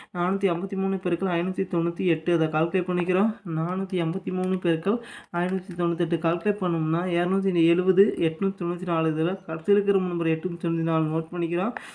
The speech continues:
எட்நூத்தி தொண்ணூத்தி நாலு. அடுத்து பார்த்தீங்கன்னா, நூத்தி முப்பத்தாறு பெருக்கல் ஐநூத்தி தொண்ணூத்தி எட்டு. இதை கால்குலேட் பண்ணிக்கிறோம். நூத்தி முப்பத்தாறு பெருக்கல் ஐநூத்தி தொண்ணூத்தெட்டு. கால்குலேட் பண்ணோம்னா,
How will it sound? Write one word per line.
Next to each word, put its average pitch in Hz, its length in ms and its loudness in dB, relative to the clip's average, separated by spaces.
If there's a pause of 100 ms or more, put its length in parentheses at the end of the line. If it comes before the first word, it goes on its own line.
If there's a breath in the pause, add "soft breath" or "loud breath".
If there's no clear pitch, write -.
(300 loud breath)
எட்நூத்தி 190 640 0
தொண்ணூத்தி 170 400 2
நாலு. 156 300 2
அடுத்து 165 240 4
பார்த்தீங்கன்னா, 185 400 2
நூத்தி 180 260 -2
முப்பத்தாறு 180 480 0
பெருக்கல் 175 420 2 (400 loud breath)
ஐநூத்தி 190 460 0
தொண்ணூத்தி 175 420 0
எட்டு. 170 300 2
இதை 160 120 4
கால்குலேட் 165 440 0
பண்ணிக்கிறோம். 175 440 0 (120)
நூத்தி 185 360 -2
முப்பத்தாறு 175 640 -2
பெருக்கல் 180 460 0
ஐநூத்தி 180 380 0
தொண்ணூத்தெட்டு. 165 540 -2
கால்குலேட் 180 440 2
பண்ணோம்னா, 170 380 2